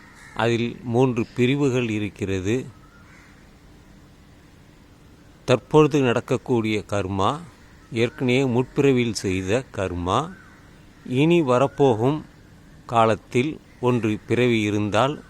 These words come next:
அதில் நடக்கக்கூடிய கர்மா என்பதை பற்றித்தான் அவர் தொடங்கினார் அவருடைய உரையை. அதெல்லாம் ஒரு புறம் இருக்கட்டும்.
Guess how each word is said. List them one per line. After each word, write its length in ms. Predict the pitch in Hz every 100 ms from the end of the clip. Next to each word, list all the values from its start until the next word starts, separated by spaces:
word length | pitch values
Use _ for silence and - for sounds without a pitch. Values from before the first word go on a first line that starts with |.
| -
அதில் 320 | 113 131 127
நடக்கக்கூடிய 760 | 104 104 117 - 107 95 95 123 180 - - - -
கர்மா 480 | - 120 104 98 107 85 - - - - -
என்பதை 440 | 147 135 131 131 120
பற்றித்தான் 680 | - 113 - 117 - 131 143 -
அவர் 280 | 117 107 104 - - -
தொடங்கினார் 680 | 113 107 98 92 85 90 - - - - - -
அவருடைய 400 | 127 117 104 95
உரையை. 380 | 80 92 98 90 - - - - - - - - - - - - -
அதெல்லாம் 520 | 120 120 104 104 165
ஒரு 160 | 147 127
புறம் 280 | 117 117 117
இருக்கட்டும். 560 | 107 - 104 - 92